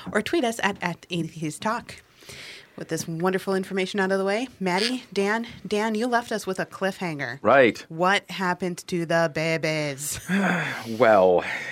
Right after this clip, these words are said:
Speaker 2: you know, the Adventist movement kicked around for about twenty years after that, and they were trying to figure out what to do.
Speaker 1: Well, I was gonna say, right now it's the Miller movement, right?
Speaker 2: Right. It's
Speaker 1: So
Speaker 2: the,
Speaker 1: it's Miller
Speaker 2: it was the
Speaker 1: time.
Speaker 2: Millerites, right. And, and Ellen White,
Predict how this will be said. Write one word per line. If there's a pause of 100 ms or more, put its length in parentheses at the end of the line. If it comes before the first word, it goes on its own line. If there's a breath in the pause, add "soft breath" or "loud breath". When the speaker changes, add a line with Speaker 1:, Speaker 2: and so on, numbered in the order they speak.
(300 loud breath)
Speaker 2:
you
know,
the
Adventist
movement
kicked
around
for
about
twenty
years
after
that,
and
they
were
trying
to
figure
out
what
to
do. (140)
Speaker 1:
Well,
I
was
gonna
say,
right
now
it's
the
Miller
movement,
right?
Speaker 2:
Right.
It's
Speaker 1:
So
Speaker 2:
the,
Speaker 1:
it's
Miller
Speaker 2:
it
was
the
Speaker 1:
time.
Speaker 2:
Millerites,
right.
And,
and
Ellen
White,